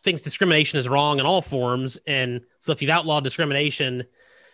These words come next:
you know, it, there might be cases where it becomes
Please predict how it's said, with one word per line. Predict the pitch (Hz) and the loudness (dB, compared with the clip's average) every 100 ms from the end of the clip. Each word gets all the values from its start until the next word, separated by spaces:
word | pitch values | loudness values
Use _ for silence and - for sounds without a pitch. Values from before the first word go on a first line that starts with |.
| _ | _
you | 143 | -2
know, | 139 131 127 131 | 2 4 2 0
it, | - 160 151 | -2 -6 -4
there | 143 165 | -2 2
might | 160 156 | 0 0
be | 147 139 | 0 0
cases | - 156 147 156 127 | -2 -2 -2 -4 -4
where | 135 131 127 127 147 | 0 0 2 -2 -4
it | 127 | -6
becomes | 135 151 143 131 117 - | -4 -2 -2 -4 -6 -10